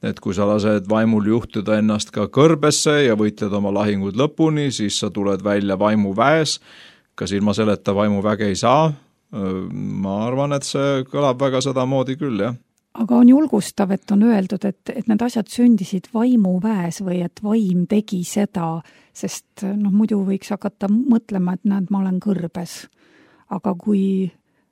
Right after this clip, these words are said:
Speaker 2: püha vaim oli see, kes Jeesust kõrbesse juhatas, no me ei ole suuremad kui Jeesus.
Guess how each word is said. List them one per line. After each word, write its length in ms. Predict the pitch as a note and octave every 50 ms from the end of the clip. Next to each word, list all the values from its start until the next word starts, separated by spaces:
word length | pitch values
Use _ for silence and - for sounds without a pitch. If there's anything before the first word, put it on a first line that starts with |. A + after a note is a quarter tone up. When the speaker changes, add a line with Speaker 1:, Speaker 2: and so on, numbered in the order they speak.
| _ -
Speaker 2:
püha 220 | - A3+ A3+ A3+ G3+
vaim 320 | G3+ A#3 C4+ C#4 A#3 G3 F#3+
oli 160 | F#3 F3 F3+
see, 300 | - - A3 G#3+ F#3+ E3+
kes 220 | - F#3 E3+ - -
Jeesust 400 | G3+ G3 F3+ - F#3+ - - -
kõrbesse 640 | - A3+ A#3+ A3 A3 A3 - F#3+ - - - - G3+
juhatas, 800 | G#3 A3+ A3 A3 F3+ - _ _ - - F#3+ F3+ - - - _ _ _ _ _ _ _ _ _ -
no 220 | G3+ G3+ G3 G3 F#3+
me 240 | G3 G#3+ A#3 A3 G#3+
ei 140 | G#3 G3+ G3+
ole 160 | G#3 G3+ G3+
suuremad 480 | G3 - A#3+ A#3+ A#3 G3 F#3 F3+ F3 -
kui 220 | - - G#3+ G#3+
Jeesus. 480 | G#3 F3+ E3 D#3+ - A#3 G#3 - - -